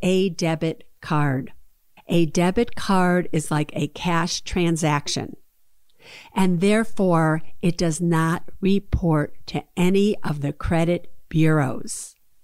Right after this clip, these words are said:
So even though you are paying cash, and I personally think that paying cash for something should mean ten times more than putting something on a credit card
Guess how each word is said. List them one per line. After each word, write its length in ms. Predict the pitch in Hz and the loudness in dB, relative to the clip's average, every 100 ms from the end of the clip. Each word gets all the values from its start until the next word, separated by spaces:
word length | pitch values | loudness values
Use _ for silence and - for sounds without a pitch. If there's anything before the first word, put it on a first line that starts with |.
| - - - - | -20 -20 -20 -6
So 180 | 143 - | -4 0
even 320 | 160 180 226 | 2 4 2
though 140 | 240 | 2
you 200 | 247 240 | 2 2
are 100 | 240 | 0
paying 340 | 233 208 233 233 | 0 0 0 -2
cash, 600 | - 175 120 - - - _ - - - | -2 -2 -2 -8 -14 -20 _ -20 -20 -12
and 160 | - 151 - | -6 -6 -4
I 200 | 139 147 | -2 -2
personally 520 | 175 208 208 - 233 | 0 -2 -2 -2 -4
think 440 | - 262 277 - - - - | 0 0 0 -2 -12 -16 -6
that 180 | 147 - | -6 -2
paying 320 | 147 147 143 | 0 0 -2
cash 440 | - 185 185 208 | -2 0 0 0
for 120 | - 233 | -2 -2
something 520 | - 214 - 233 220 - | 0 -2 0 0 -2 -6
should 220 | - 180 | -2 0
mean 380 | 175 170 160 151 | 2 2 2 0
ten 420 | - 214 226 226 | -2 0 0 0
times 380 | 214 196 170 151 | -2 -2 -2 2
more 340 | 180 202 214 | 4 4 4
than 180 | 202 156 | 2 0
putting 360 | - 202 214 202 | 0 2 2 0
something 400 | 208 190 190 180 | -2 0 -2 0
on 180 | 165 156 | 0 0
a 120 | 151 | 0
credit 520 | - - 208 202 220 | -4 2 2 2 -2
card 540 | - 233 226 240 269 | 0 2 4 2 0